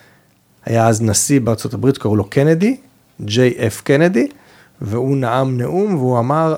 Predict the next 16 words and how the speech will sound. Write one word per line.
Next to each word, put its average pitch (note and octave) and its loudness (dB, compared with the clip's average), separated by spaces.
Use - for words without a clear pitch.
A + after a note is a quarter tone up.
"עד D3 -2
סוף - -4
העשור", G3+ -2
זאת - -8
אומרת, D3+ -2
עד D3+ 0
שנגמר C3+ -2
אלף C#3+ 0
תשע C#3+ -2
מאות C3 -4
שישים C3+ -6
ותשע, C#3 -2
אלף B2 -2
תשע C3+ 0
מאות C3 -2
שבעים, G3 -2